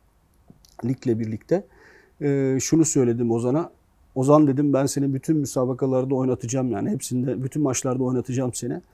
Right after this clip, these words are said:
O çocuk tabii böyle şaşırdı çünkü bir teknik adamın böyle bunu söylemesi kolay değil tabii. Ama ben ondan çok emindim ve gerçekten müthiş bir performans göstererek onun akabinde, e, Fatih Hoca o zaman milli takımdaydı.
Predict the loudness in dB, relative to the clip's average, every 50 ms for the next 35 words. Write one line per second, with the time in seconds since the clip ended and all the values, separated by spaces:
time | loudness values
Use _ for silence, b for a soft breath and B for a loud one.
0 | b b b b b b b -8 -8 -8 -2 -2 0 0 0 4 4 6 6 6
1 | 6 6 6 6 6 4 4 2 2 2 0 2 2 0 2 2 0 2 2 -2
2 | 0 2 2 0 2 2 4 4 6 6 6 4 4 4 6 6 8 8 6 6
3 | 6 4 4 4 4 4 6 6 6 4 2 0 0 -2 -4 -6 _ _ _ 2
4 | 6 8 8 8 6 6 4 2 2 2 0 -2 -2 -2 -4 -6 b b b b
5 | b b b b 2 4 6 6 6 6 6 6 6 6 6 6 4 2 2 -2
6 | -2 0 2 2 4 4 4 4 2 0 -2 -4 _ b b b b b 2 6
7 | 10 10 10 10 8 4 -2 0 2 4 4 4 2 2 -2 -8 -6 -6 -6 -4
8 | 0 0 0 0 0 -2 -2 -2 -2 -2 -2 _ 4 4 4 4 6 6 8 8
9 | 8 6 6 2 _ -12 _ _ _ _ _ _ _ _ _ _ 2 4 4 6
10 | 4 4 2 2 2 2 2 2 0 0 0 0 -2 -4 -6 -6 -4 -4 -2 -2
11 | -2 -2 -4 -6 -8 -14 -20 -20 -20 -10 -2 0 0 0 0 0 -2 0 0 0
12 | -2 -2 -2 -2 -2 0 0 0 0 0 -2 -2 -6 -4 -4 -4 -4 -2 -4 -4
13 | -4 -6